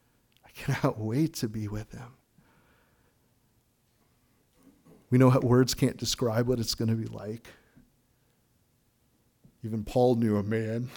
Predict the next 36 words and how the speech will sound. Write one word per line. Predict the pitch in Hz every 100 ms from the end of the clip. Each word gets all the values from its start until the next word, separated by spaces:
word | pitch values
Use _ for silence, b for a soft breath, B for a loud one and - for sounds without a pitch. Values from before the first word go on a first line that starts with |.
| B
I | -
think | 107
he | 107
was | -
talking | 110 104 120
about | 110 107
himself, | 107 - 107 120 123 123 -
but | 95 110 - B B B B B B 123
it, | 120 120
it |
wouldn't | 117 117
be | 117
lawful, | 110 113 113 123 - 104 95 92 _
he | 107
said, | - 110 104 104
to | -
speak | - - 113 -
of | 101
the | 104
things | - 107 104 104
that | 101 104
he |
saw. | 101 - 104 - - - _ _ _ _ _ _ _ _ _ _ _ _ _ _
We | _
can't | 131 120
explain | 104 - - 120 127 117
what | 104
it's | 101
gonna | 117 104
be |
like, | 98 107 110 101
but | 101
it's | -
gonna | 107
be | 101
good. | 104 98 110 98